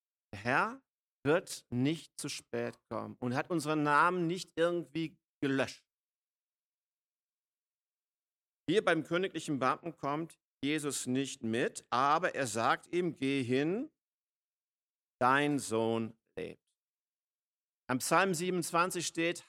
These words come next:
„Harre des Herrn, sei getrost und unverzagt und harre des Herrn.“ Er kommt nicht mit zum Sohn, man wird ihn nicht am Sterbebett sehen und dennoch rührt er ihn an und dennoch heilt er ihn ganz persönlich.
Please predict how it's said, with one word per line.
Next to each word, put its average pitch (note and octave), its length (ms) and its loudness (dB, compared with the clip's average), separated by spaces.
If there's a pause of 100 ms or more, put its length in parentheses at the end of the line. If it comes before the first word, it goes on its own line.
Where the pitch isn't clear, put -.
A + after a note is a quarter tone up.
„Harre A3+ 300 6
des G#3 280 -2
Herrn, F3 300 2
sei D#3 260 -2
getrost D3+ 560 -6
und C3 160 -14
unverzagt C3 640 -4
und B2 220 -12
harre A2 260 -4
des A2 240 -16
Herrn.“ - 280 -16 (1040)
Er B2+ 120 4
kommt D#3 280 0
nicht E3 180 -4
mit E3 160 -2
zum D3+ 240 -2
Sohn, D#3 540 -2 (720)
man C3 140 0
wird C#3+ 120 2
ihn D3 220 2
nicht G3+ 240 0
am G3+ 100 -2
Sterbebett E3+ 640 -2
sehen B2+ 640 -6 (640)
und A#2+ 200 0
dennoch E3 320 6
rührt F#3+ 260 6
er F3+ 120 8
ihn F3 180 0
an D#3 460 0 (100)
und - 300 -6 (200)
dennoch F#3 680 4 (160)
heilt C#3+ 380 0
er C3+ 140 -2
ihn A#2+ 220 -8
ganz G#2 320 -8
persönlich. - 380 -16